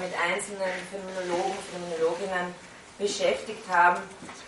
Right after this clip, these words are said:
kann diese Vorlesung eben sowas wie einen größeren Background bieten, aber es geht wirklich einmal um Grundbegriffe und Grundprobleme, also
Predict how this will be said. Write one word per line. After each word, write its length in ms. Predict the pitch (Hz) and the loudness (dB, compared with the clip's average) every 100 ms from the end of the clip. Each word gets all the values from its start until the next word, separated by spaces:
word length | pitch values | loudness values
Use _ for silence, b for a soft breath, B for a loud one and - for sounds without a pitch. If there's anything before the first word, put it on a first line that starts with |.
| - - - | -16 -8 4
kann 380 | 190 214 233 | 6 8 6
diese 240 | 233 214 190 | 4 0 -4
Vorlesung 760 | - 180 180 185 180 180 180 | -2 4 6 6 2 -2 -2
eben 200 | 170 170 | -2 -2
sowas 320 | 170 170 170 175 | -4 -2 0 0
wie 80 | 170 | 2
einen 280 | 165 160 156 - | 2 0 -4 -6
größeren 500 | 170 180 185 180 170 | -4 -4 -4 -4 4
Background 680 | 165 - 196 190 180 180 - | 6 6 4 4 4 2 -4
bieten, 360 | 180 175 175 | -8 -8 -4
aber 180 | 170 156 | -2 0
es 220 | 160 - - | -2 -6 -8
geht 260 | 151 160 | -6 -6
wirklich 320 | 165 160 165 | -6 -8 -8
einmal 240 | 151 147 143 | -8 -4 -4
um 120 | 143 139 - | -4 -8 -12
Grundbegriffe 920 | 143 170 185 - 156 - 147 - 147 135 - - - - | -6 -4 -4 -8 -12 -12 -14 -8 -6 -6 -8 -12 -14 -16
und 200 | 151 160 - - - | -12 -10 -12 -16 -10
Grundprobleme, 960 | 175 185 180 - 160 165 143 147 170 139 | -4 -2 -4 -8 -8 -6 -4 -2 0 2
also 260 | 135 - | 2 0